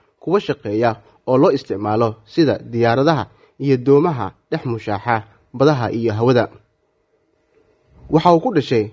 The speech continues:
magaalada Gaalkacyo, isaga oo kow iyo toban sano jir ah ay reerkiisa oo dan yar ahi ay u soo guureen magaalada Muqdisho, gaar ahaan degmada Dharkeenley ee gobolka Banaadir. Ismaaciil, oo nolosha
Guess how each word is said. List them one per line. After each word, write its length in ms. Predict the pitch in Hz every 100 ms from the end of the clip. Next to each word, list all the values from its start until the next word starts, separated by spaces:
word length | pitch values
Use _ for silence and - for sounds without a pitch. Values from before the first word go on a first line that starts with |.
| -
magaalada 380 | 127 143 202 175
Gaalkacyo, 640 | 151 143 185 143 113 107 - _
isaga 380 | - 180 143 104 -
oo 140 | 117
kow 200 | 117 123
iyo 80 | 117
toban 200 | 113 113
sano 220 | 107 123 120
jir 180 | 175
ah 140 | 131 104 - _ -
ay 140 | 139
reerkiisa 580 | 143 190 - 113 - 117
oo 160 | 117
dan 200 | 123 170
yar 140 | 127 107
ahi 380 | 104 117 113 104 _ -
ay 100 | 135
u 120 | 190
soo 180 | - 117
guureen 340 | 110 117 139 127
magaalada 340 | 117 143 127
Muqdisho, 520 | 104 - 104 - 123 - _ -
gaar 180 | 135 127
ahaan 220 | 151 185
degmada 300 | 143 147 131
Dharkeenley 440 | 113 - 143 120 117
ee 60 |
gobolka 340 | 117 139 117 120
Banaadir. 460 | 131 139 139 104 - _ _ _ _ _ _ _
Ismaaciil, 500 | 165 - 185 208 131 - _ _ -
oo 140 | 170
nolosha 380 | 180 247 -